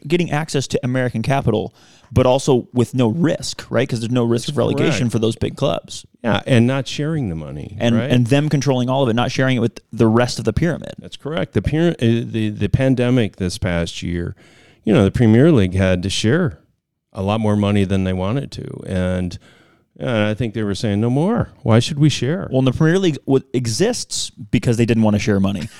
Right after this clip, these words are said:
Speaker 1: They
Speaker 2: <laughs>
Speaker 1: currently are sharing more money than they want to, but they would be sharing a lot less if they had a choice.
Speaker 2: That's
Speaker 1: And they should,
Speaker 2: correct.
Speaker 1: some might argue they should be sharing a lot more, and the only reason they're not is because they did some form of this back in nineteen ninety-two.
Speaker 2: That's correct.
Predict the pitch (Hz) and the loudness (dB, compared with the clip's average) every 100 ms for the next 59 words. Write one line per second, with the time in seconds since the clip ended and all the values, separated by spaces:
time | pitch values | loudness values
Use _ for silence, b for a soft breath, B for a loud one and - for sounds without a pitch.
0 | - 135 - 196 220 170 156 170 165 170 | -2 0 4 2 2 2 2 2 2 2
1 | 160 165 170 160 156 170 226 - 147 147 | 0 2 0 2 2 0 0 2 2 2
2 | 160 175 185 175 185 185 175 156 175 247 | 2 2 2 0 -2 0 -2 0 -2 0
3 | 165 - 127 113 117 101 104 - - 107 | -2 0 0 2 0 -2 -2 -6 -8 -2
4 | 104 143 135 - 214 95 - - - - | 2 4 4 4 2 0 -8 -12 -6 0
5 | 143 156 151 147 147 160 151 - 151 156 | 2 2 4 4 4 2 2 0 -2 -2
6 | 160 151 156 156 - 226 226 143 175 b | -2 -2 -2 -2 0 2 4 2 -2 b
7 | b 139 139 139 139 143 135 160 156 135 | b -2 0 2 2 2 2 2 2 0
8 | 135 131 120 131 127 127 120 _ - 127 | 0 0 0 0 2 0 -2 _ -4 -2
9 | 120 - 123 117 104 123 123 - 113 113 | -2 0 2 2 2 0 0 -2 -2 -2
10 | 113 113 110 107 110 - - - - _ | -2 -2 -2 -2 -4 -4 -4 -6 -14 _
11 | - 90 - - 82 - - | -10 -8 -6 -2 -2 -4 -14